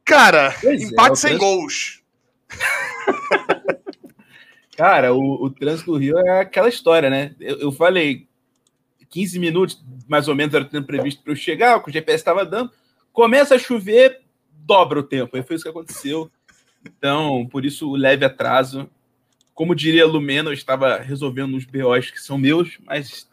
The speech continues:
Speaker 2: tudo se resolvido.
Speaker 1: Mas tudo
Speaker 2: Vamos
Speaker 1: deu
Speaker 2: lá.
Speaker 1: certo na sua jornada, né? É,
Speaker 2: Deu certo
Speaker 1: é.
Speaker 2: na jornada, deu certo na jornada.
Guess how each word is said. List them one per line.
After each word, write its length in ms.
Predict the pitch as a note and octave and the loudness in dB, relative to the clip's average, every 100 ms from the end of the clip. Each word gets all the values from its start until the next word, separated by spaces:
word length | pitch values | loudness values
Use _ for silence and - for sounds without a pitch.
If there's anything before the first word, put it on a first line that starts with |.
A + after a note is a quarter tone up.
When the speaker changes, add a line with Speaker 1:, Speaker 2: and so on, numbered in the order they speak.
| _ | _
Speaker 2:
tudo 160 | D4 - | -18 -10
se 80 | |
resolvido. 600 | D#3 C3+ B2 C3 C3+ C3+ - _ _ _ - - | -8 -6 -6 -4 -6 -8 -16 _ _ _ -20 -8
Speaker 1:
Mas 140 | G3+ G#3 | -2 0
tudo 140 | A#3 | 2
Speaker 2:
Vamos 20 | |
Speaker 1:
deu 80 | A3 | 4
Speaker 2:
lá. 40 | G#3+ | 4
Speaker 1:
certo 320 | F#3 F3 F3+ | 4 2 2
na 60 | |
sua 140 | E3+ F3+ | 0 2
jornada, 500 | E3+ D3+ C#3+ B2 B2+ | 2 2 0 0 -4
né? 100 | B2+ - _ _ _ - | -8 -14 _ _ _ -4
É, 180 | B2 A#2 | -2 2
Speaker 2:
Deu 100 | F3 | 4
certo 240 | - D#3+ | 4 4
Speaker 1:
é. 60 | A2 | 2
Speaker 2:
na 80 | C#3 | 0
jornada, 540 | D3 C#3+ C3 A#2 A#2 | -2 0 0 -2 -6
deu 120 | C3+ | -10
certo 300 | C3+ C3+ C#3 | -4 -4 -2
na 80 | C#3 | -6
jornada. 520 | B2+ B2+ B2 A#2 - | -6 -4 -4 -2 -6